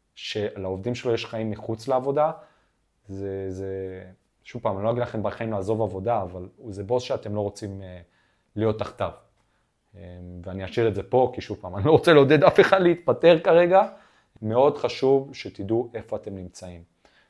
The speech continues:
אה, והאיזון הזה מתחיל מפה,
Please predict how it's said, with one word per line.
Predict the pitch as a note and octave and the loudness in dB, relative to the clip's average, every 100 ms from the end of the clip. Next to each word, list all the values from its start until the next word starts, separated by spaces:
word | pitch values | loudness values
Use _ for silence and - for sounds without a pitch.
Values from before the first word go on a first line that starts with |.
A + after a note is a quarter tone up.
| _ - | _ -12
אה, | F#2+ F#2+ F#2+ F#2+ F#2+ G2+ | -10 -8 -10 -12 -12 -10
והאיזון | G2 F#2+ G#2 G#2 D#3 G3 | -4 0 0 2 2 2
הזה | F#3 G#3+ A3+ A3 _ _ _ _ _ _ _ _ _ G#2 | 2 2 0 -4 _ _ _ _ _ _ _ _ _ -12
מתחיל | G2 - D3+ | -10 -2 0
מפה, | C3 G#2 - G2+ | 0 -2 -2 -2